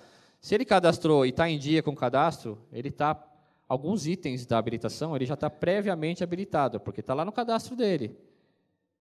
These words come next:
Ele não é competitivo? Agora, eu vou fazer pesquisa de preços? É óbvio que eu vou incluí-los. Agora, o preço, o, o, a gente tem que lembrar, assim, vamos falar que isso aqui aplica muito em todas as licitações, mas muito a gente tem que olhar o pregão, gente, que é a modalidade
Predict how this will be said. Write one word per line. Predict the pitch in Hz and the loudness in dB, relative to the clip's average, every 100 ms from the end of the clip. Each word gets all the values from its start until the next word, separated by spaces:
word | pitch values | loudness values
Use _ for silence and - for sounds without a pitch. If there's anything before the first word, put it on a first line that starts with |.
| _ _ _ _ _ _ | _ _ _ _ _ _
Ele | 135 165 | -4 -4
não | 135 | -4
é | |
competitivo? | 123 117 107 - 160 120 | -6 -6 -8 -6 -4 0
Agora, | 120 131 113 | 0 2 0
eu | 123 | 0
vou | 151 | -2
fazer | 156 135 | -2 -2
pesquisa | 131 120 117 | -4 -6 -6
de | 123 | -4
preços? | 151 156 - - - | -2 -2 -4 -18 -6
É | 180 | 2
óbvio | 120 139 165 | 4 4 2
que | 170 185 | -6 -8
eu | |
vou | 170 120 123 | -10 -6 -4
incluí-los. | 139 220 214 127 101 - - _ _ _ _ | -4 -4 -2 -2 -4 -12 -18 _ _ _ _
Agora, | - 151 147 123 104 | 0 4 6 6 2
o | 139 | -2
preço, | 135 175 - 170 - | 4 4 6 2 2
o, | 139 - - | 0 2 2
o, | 127 | 4
a | |
gente | 143 - | 2 0
tem | 175 | -2
que | 190 | 0
lembrar, | 160 151 | 4 4
assim, | 185 - 127 | 4 0 -2
vamos | 127 165 | -2 0
falar | 165 135 151 | 2 2 2
que | 190 185 - - _ _ _ | 0 -4 -6 -20 _ _ _
isso | 123 143 | -12 -10
aqui | - | -4
aplica | 170 170 196 185 | -4 -2 -2 -2
muito | 151 151 165 185 208 240 240 240 214 - - | -4 -6 -4 -6 -6 -4 -4 -4 -8 -16 -18
em | 131 | -6
todas | 151 202 190 | 0 2 2
as | |
licitações, | 170 160 - 147 175 | 0 0 0 -2 -2
mas | 196 190 | -2 -2
muito | 147 175 196 | -2 -2 -2
a | |
gente | 196 | -6
tem | 196 | -6
que | 202 | -2
olhar | 165 170 | 2 2
o | |
pregão, | 180 220 190 139 | 0 0 0 -2
gente, | 120 104 - | -4 -8 -8
que | 120 | -4
é | |
a | 113 | -2
modalidade | 127 123 123 113 117 135 156 | -2 -4 -2 0 2 2 0